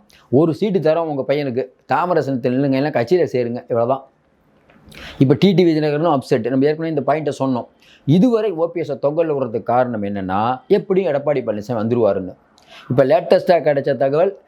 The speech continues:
"நீங்க ஏதாவது பண்ணினீங்கன்னா டெல்லியுடைய கோவத்துக்கு ஆளாக நேரிடும், பார்த்து நடந்துக்கோங்கன்னு" சொன்னாங்களாம். அதுக்கு எடப்பாடி பழனிசாமி சொன்ன பதில்,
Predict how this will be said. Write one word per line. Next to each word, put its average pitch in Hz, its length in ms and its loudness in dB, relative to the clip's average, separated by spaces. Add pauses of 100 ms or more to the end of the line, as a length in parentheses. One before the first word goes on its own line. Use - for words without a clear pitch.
(220)
"நீங்க 180 240 2
ஏதாவது 175 640 0
பண்ணினீங்கன்னா 143 580 -2 (260)
டெல்லியுடைய 170 540 0 (140)
கோவத்துக்கு 143 500 -2
ஆளாக 135 680 0
நேரிடும், 113 480 -4 (480)
பார்த்து 208 320 2
நடந்துக்கோங்கன்னு" 135 600 -2
சொன்னாங்களாம். 117 420 -4 (360)
அதுக்கு 131 300 2
எடப்பாடி 180 360 0
பழனிசாமி 147 460 -4
சொன்ன 123 340 -2
பதில், 127 480 0